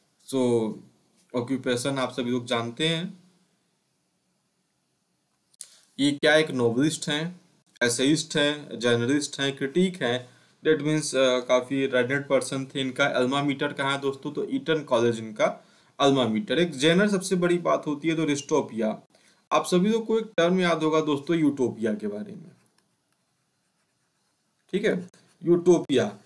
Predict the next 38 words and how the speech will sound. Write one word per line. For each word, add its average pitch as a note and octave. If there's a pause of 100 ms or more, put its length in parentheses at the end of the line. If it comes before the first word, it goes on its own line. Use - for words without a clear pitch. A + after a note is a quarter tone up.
(120)
यूटोपिया F3+
एक G#3+ (100)
ऐसा F#3
मतलब E3
टर्म D#3
था C#3+
जिसको C3+
दिया C3
गया C#3
यूटोपिया C3
के C#3+
बारे B2+
में, C3
बताया B2+
गया C3+
कि C#3
यूटोपिया C#3
में F3
सब F3+
ठीक A#2+
होता G#2+
था। A#2
ठीक D3+
है, G#3+ (400)
अ, B2+
इमेजिनरी C3+
लैंड D3
था, B2 (180)
but F3+
इन्होंने E3+
जो, G3+
जो D3+
इनका E3
जो F#3+
जॉनर D3
था B2
लिखने B2+
का B2+